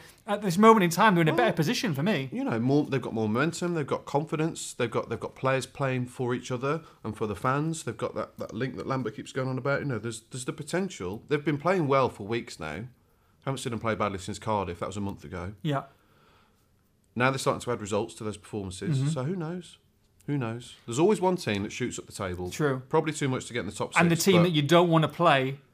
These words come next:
Speaker 2: Yeah.
Speaker 1: at the end of, in, in the playoffs, 'cause they're the team that are, you know,
Speaker 2: Yeah.
Speaker 1: rather
Speaker 2: And
Speaker 1: than someone who's getting, who, who's, who's, you know, dropped.
Speaker 2: Yeah, and they've got their, I, I, you know, I fancy, we'll talk about Norwich in a bit, but I fancy them there because, um, Norwich are on a terrible run of form, and
Speaker 1: Yeah.
Speaker 2: Wolves go there full of confidence,
Speaker 1: Yeah.
Speaker 2: and Lambert looking to put one over his old team.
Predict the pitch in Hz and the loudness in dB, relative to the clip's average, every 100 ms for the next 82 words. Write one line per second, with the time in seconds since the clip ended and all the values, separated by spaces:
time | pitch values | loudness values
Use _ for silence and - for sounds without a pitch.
0 | - 320 165 156 151 147 160 170 165 156 | -8 -2 0 4 4 2 2 0 2 2
1 | 165 214 160 - 135 156 147 165 147 156 | 4 4 4 0 0 2 2 2 2 2
2 | 147 180 143 196 135 - _ 156 151 151 | 0 2 2 2 -2 -10 _ 4 6 6
3 | - 160 147 135 160 170 156 185 156 139 | 2 0 0 -2 -2 -2 -2 -2 -4 -4
4 | 185 143 135 170 147 139 123 156 165 - | -4 -4 -4 -4 -2 -2 -2 -2 -2 -14
5 | - - 107 120 110 123 120 131 - 123 | -18 -8 0 2 4 2 2 0 2 0
6 | - 117 113 110 - 113 98 95 131 131 | 2 -2 0 -4 -4 -6 -6 -2 -4 -2
7 | 101 104 95 110 107 98 101 - 101 113 | -6 -6 -8 -6 -4 -4 -4 -4 -4 -2
8 | - 98 92 127 139 117 107 113 135 147 | -4 -6 -2 -2 -2 -4 -2 0 -2 -4
9 | - 107 92 104 95 90 87 - - - | -6 -6 -2 -2 -2 -4 -6 -12 -18 -20
10 | _ _ _ _ _ - 107 110 107 95 | _ _ _ _ _ -4 -2 -2 -4 -2
11 | 117 120 113 113 110 120 139 107 123 117 | -2 0 0 -2 -2 -2 0 0 -2 -4
12 | 117 113 101 98 123 117 117 107 104 113 | -4 0 0 0 0 -2 0 -2 -2 -4
13 | 123 110 104 101 107 104 85 - 104 - | -4 -4 -4 -2 -2 -2 -4 -6 -8 -6
14 | 135 107 101 98 95 98 - 98 101 127 | -6 -4 -4 -4 -6 -6 -6 -6 -4 -6